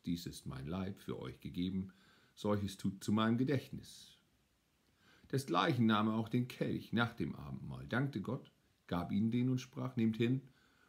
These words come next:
und trinket alle daraus.“ Das ist ein tolles Wort, alle. Jesus will alle Menschen zurück zu Gott bringen. „Trinket alle daraus. Dieser Kelch ist der neue Bund, den Gott stiftet durch mein Blut, das für euch vergossen wird, zur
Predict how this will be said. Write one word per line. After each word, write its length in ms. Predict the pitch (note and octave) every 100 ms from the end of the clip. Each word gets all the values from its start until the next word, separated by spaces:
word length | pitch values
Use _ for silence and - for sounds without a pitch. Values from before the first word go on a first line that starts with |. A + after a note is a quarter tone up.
| -
und 180 | A#2 A2+
trinket 400 | B2+ A2+ A#2 -
alle 240 | C3+ B2+
daraus.“ 600 | D#2 C#2+ B1+ - - - - _ _ _ -
Das 160 | F#2+ G2
ist 80 |
ein 100 | E2+
tolles 360 | D2+ F2 D#2 D2
Wort, 260 | D2 C2 -
alle. 260 | G2 G2 C2+
Jesus 400 | D2+ F#2+ F2+ -
will 120 | E2 -
alle 300 | E2 G#2 F2
Menschen 480 | F2 D#2+ - D#2+ D#2 - _
zurück 340 | - G#2 F#2+ -
zu 100 | F2
Gott 200 | E2 -
bringen. 240 | C#2 C2+
„Trinket 460 | - C3+ B2 G2+ A#2
alle 180 | C#3
daraus. 600 | B2 A#2+ A#2 A#2 A#2 - _ - - - -
Dieser 240 | D3 C3+
Kelch 440 | B2+ - A#2+ A#2+ -
ist 180 | G#2+ G#2
der 80 |
neue 320 | G2 A#2+ B2+ G#2+
Bund, 320 | A#2+ B2 A2+
den 140 | F#2
Gott 320 | G2 G2+ - - -
stiftet 600 | - D#3 C#3+ - C3 - _ _ -
durch 240 | F#2+ F#2
mein 220 | D#2+ D2+
Blut, 320 | G#2 A#2 A2+ - _ _ _ - -
das 180 | E2 -
für 160 | -
euch 140 | C2 -
vergossen 540 | C#2 C2 G2 F#2 E2+
wird, 260 | E2 D#2+ - _
zur 420 | - C#3+ D#3+ G3